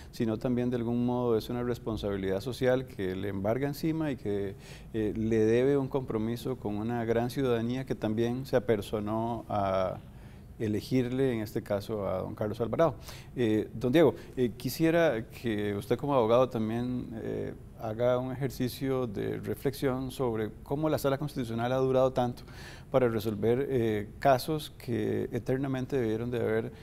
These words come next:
eh, de algún modo, eh, s-, a ver, la justicia debe ser pronta y cumplida. Y, en, y, y como decía don Luis cuando iniciamos, hay una población que viene sufriendo no solamente, eh, una condición de vulnerabilidad, sino también una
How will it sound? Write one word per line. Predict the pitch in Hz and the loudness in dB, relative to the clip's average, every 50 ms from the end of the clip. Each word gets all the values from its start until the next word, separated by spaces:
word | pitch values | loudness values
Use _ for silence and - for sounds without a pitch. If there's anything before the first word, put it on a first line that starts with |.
| - - - - - - | -18 -18 -18 -18 -8 -4
eh, | 123 123 | -4 -4
de | 110 104 113 | 0 2 2
algún | 107 107 107 120 127 131 131 | 2 2 2 0 0 0 0
modo, | 131 131 135 135 135 131 139 139 - - | 0 0 0 2 2 2 0 0 -2 -4
eh, | - 120 110 107 104 98 - - | -2 -2 0 0 0 -2 -4 -10
s-, | - - - - - - - - - - - - - - - | -14 -16 -16 -16 -16 -18 -18 -18 -18 -18 -18 -18 -18 -12 -6
a | - 110 110 | -2 2 4
ver, | 117 113 107 - - - - - | 4 2 2 0 -10 -16 -12 -8
la | 123 113 107 - | -6 -6 -4 -4
justicia | 127 110 - 143 135 - 156 156 156 151 151 | -4 -4 -4 -6 -6 -4 -2 0 0 0 -2
debe | - 127 123 127 127 127 | -2 -4 -2 -2 -2 0
ser | 120 143 123 | 0 -2 -4
pronta | - - - 135 127 127 143 135 | -4 0 0 0 0 2 0 -2
y | |
cumplida. | 117 110 110 107 - 135 127 123 117 113 - | 0 -2 -6 -4 -2 -2 -2 -2 -2 -4 -6
Y, | - 123 123 | -4 -4 -4
en, | 117 117 117 117 117 107 107 - 123 | -4 -4 -6 -6 -6 -8 -8 -8 -6
y, | 127 117 - - - 123 | -8 -8 -8 -6 -6 -6
y | |
como | 113 - 110 104 101 101 101 | -4 -2 -2 -2 -2 -2 -2
decía | 98 95 - 117 117 120 | -4 -4 -2 0 2 4
don | 127 131 127 120 110 | 4 4 2 2 0
Luis | 110 113 - | -2 -2 -2
cuando | - - - 123 117 113 110 107 104 104 98 | -2 -4 -4 -2 -2 0 2 2 2 2 2
iniciamos, | 98 104 104 101 - - 123 123 123 135 143 143 - - - - - - - - - - - | 0 -2 -4 -2 2 2 4 4 2 0 -4 -6 -10 -14 -14 -14 -16 -16 -16 -16 -16 -6 -2
hay | 123 120 | 0 0
una | 120 123 | 0 -2
población | 123 - 131 123 113 - - - 127 120 127 123 | 2 2 2 2 2 0 2 0 0 0 0 -2
que | - 127 110 | 0 0 0
viene | 104 110 104 107 110 | 2 0 0 -2 -2
sufriendo | - 131 117 - 127 127 120 123 127 131 127 | -4 -6 -4 -2 0 0 0 0 0 -2 -2
no | 120 117 | -2 -2
solamente, | - 127 120 117 120 117 117 110 110 131 127 120 113 - | -2 -4 -2 -2 -2 -2 -4 -4 -2 0 0 0 0 -2
eh, | - 110 101 98 98 - - | -4 -4 -4 -4 -4 -6 -6
una | 113 113 113 120 | -6 -6 -6 -6
condición | - - 131 123 117 107 117 117 | -6 -4 -4 -4 -2 -2 -2 -2
de | 113 127 | 0 2
vulnerabilidad, | 131 131 123 123 123 120 120 123 127 123 120 120 117 117 120 | 2 2 2 0 0 2 2 2 2 0 2 2 2 2 0
sino | 117 - 120 113 110 | -2 -4 -6 -6 -6
también | 107 - 123 117 110 113 110 110 123 131 - - - - - - - - | -6 -6 -6 -4 -4 -4 -4 -4 -6 -8 -12 -14 -16 -16 -16 -16 -16 -8
una | - 127 120 123 123 123 123 123 120 | -6 -4 -2 -2 0 0 -2 -2 -4